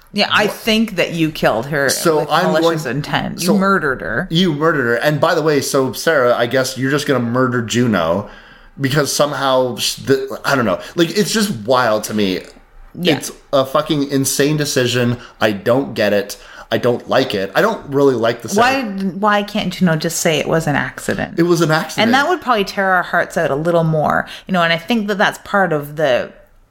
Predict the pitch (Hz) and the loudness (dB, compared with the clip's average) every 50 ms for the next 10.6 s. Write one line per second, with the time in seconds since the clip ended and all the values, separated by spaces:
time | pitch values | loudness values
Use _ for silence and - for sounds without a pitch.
0 | _ _ - - 165 156 175 160 151 135 - - - - - - - - - 165 | _ _ -6 -4 0 2 2 2 2 0 -2 -4 -8 -8 -6 -8 -8 -4 0 0
1 | 226 302 277 170 120 110 104 - - 87 - - - - - - - 120 120 120 | 2 2 2 2 0 0 -2 -2 -2 -2 -2 -2 -4 -6 -6 -6 -4 -2 0 0
2 | 120 160 160 147 - - - - - 175 185 254 330 294 185 160 139 107 101 - | 2 2 2 2 0 -2 -6 -8 -6 -2 0 2 2 2 0 -2 -4 -6 -8 -6
3 | - 156 143 - - 113 107 - 117 101 - - - - - - - - - - | -2 -2 0 2 2 0 0 2 0 0 0 -2 -6 -8 -10 -12 -14 -6 -2 0
4 | 196 175 175 - 190 190 190 180 - - 220 240 269 262 240 190 180 175 175 - | 0 0 -2 -4 -2 0 0 0 0 -2 -2 0 0 0 0 0 0 -2 -4 -4
5 | - - 196 190 190 185 185 175 170 165 165 160 156 151 151 160 180 185 156 - | -4 -2 0 2 2 2 2 0 -2 -2 -2 -2 -2 0 0 2 2 2 2 0
6 | 73 82 - - - - - - - 113 110 107 - 202 202 208 185 165 - - | -2 -4 -6 -8 -12 -16 -20 -8 -6 -4 -4 -2 -2 0 2 2 0 0 -4 -8
7 | 135 139 180 220 226 - 226 233 233 226 - 233 240 233 233 226 175 110 82 80 | -6 -2 -2 -2 0 0 0 0 0 0 0 0 2 2 4 2 2 2 0 -2
8 | 98 139 135 110 156 170 165 - - - 156 139 131 123 110 - 156 175 180 170 | -2 -2 0 0 0 0 0 -2 -4 -2 0 0 2 0 0 0 0 2 2 2
9 | 160 175 180 170 - - 170 170 175 175 170 - - 135 127 127 127 143 151 147 | 2 0 0 -2 -2 -2 0 0 2 2 2 2 0 -4 -10 -12 -10 -8 -8 -6
10 | 143 165 180 185 180 165 147 135 127 - - - | -2 0 0 2 2 0 0 -2 -4 -8 -10 -10